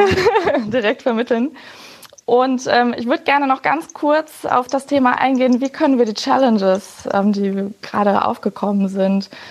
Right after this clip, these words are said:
irgendwie nutzen, um, ja, Implikationen abzuleiten für die beginnende Gründungsphase. Ähm, wir haben eben schon gehört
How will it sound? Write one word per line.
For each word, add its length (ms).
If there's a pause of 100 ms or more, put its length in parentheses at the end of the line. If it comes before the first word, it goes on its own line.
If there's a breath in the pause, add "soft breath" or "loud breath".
(240 loud breath)
irgendwie 260
nutzen, 520
um, 360 (360)
ja, 180
Implikationen 600
abzuleiten 640
für 280
die 340
beginnende 500
Gründungsphase. 1200 (480 loud breath)
Ähm, 200
wir 60
haben 100
eben 160
schon 160
gehört 240